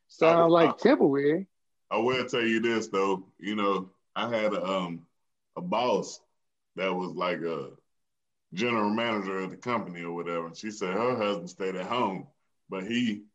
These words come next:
Speaker 2: learned how to do stocks and, you know,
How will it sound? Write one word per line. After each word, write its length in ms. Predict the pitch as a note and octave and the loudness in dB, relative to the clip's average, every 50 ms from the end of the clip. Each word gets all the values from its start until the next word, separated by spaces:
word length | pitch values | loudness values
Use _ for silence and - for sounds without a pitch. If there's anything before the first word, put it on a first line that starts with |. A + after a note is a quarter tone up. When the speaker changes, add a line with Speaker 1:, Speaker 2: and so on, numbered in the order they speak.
| _ _ - | _ _ -6
Speaker 2:
learned 340 | G2+ G#2+ A2 A2 G#2+ G2+ A2 | -2 -2 0 0 -2 -2 -2
how 120 | A2+ A2 | -2 -4
to 60 | G2+ G2 | -2 -4
do 160 | G2+ G2+ G2 | -6 -6 -6
stocks 600 | - - - A#2+ A#2+ - - - - - - - | -8 -6 -4 -2 0 0 -2 -4 -8 -14 -16 -16
and, 260 | G2 G2 F#2+ F#2 F2+ - _ _ _ _ _ _ _ _ _ _ _ | -16 -14 -14 -14 -14 -14 _ _ _ _ _ _ _ _ _ _ _
you 120 | - G#2 G#2+ | -8 -4 -2
know, 320 | G#2+ G2 F#2+ F#2 F#2 F2 | 0 0 0 -2 -4 -6